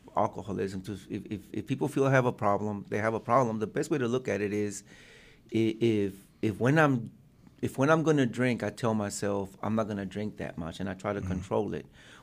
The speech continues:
Speaker 1: Or when I tell myself, "I'm gonna stop," and I can't,
Speaker 2: Mm-hmm.
Speaker 1: then I might have a problem. You know, growing
Speaker 2: Mm-hmm.
Speaker 1: up drinking was, you know, it's just a normal thing. You know, we're, uh, um, um, from Mexican parents, you know,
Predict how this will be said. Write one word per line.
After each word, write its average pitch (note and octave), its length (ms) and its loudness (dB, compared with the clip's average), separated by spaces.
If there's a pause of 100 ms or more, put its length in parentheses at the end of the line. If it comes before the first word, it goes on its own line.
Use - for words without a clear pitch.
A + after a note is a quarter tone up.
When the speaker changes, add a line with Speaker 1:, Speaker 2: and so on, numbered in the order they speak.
Speaker 1:
Or A2 100 0
when G#2 180 0
I G2+ 80 0
tell C3+ 240 2
myself, G#2 580 0
"I'm A2 140 0
gonna G#2 220 -2
stop," F#2+ 500 -4 (160)
and F2 140 -4
I D#2+ 100 -8 (160)
can't, B2+ 560 -2 (180)
Speaker 2:
Mm-hmm. E2 200 -4 (400)
Speaker 1:
then G#2 220 0
I F2 80 -2
might E2+ 260 -6
have - 180 -10
a - 60 -14
problem. - 540 -16
You G2 100 -4
know, G#2+ 120 0
growing A#2 360 0
Speaker 2:
Mm-hmm. A2 100 -2
Speaker 1:
up A2 120 -6
drinking A2 400 -4
was, G#2+ 220 -8 (600)
you A#2 100 0
know, A#2 160 2
it's A#2+ 100 2
just C#3 200 -2
a C#3 40 4
normal C3+ 300 4
thing. C3+ 360 0
You A2+ 80 -2
know, G#2+ 180 -2
we're, G#2+ 160 -4
uh, G#2+ 340 -4
um, G2 160 -4
um, G1+ 240 -12 (240)
from F#2 160 -4
Mexican G2+ 400 -4
parents, A2+ 560 -4
you A#2 80 -2
know, A2 240 -2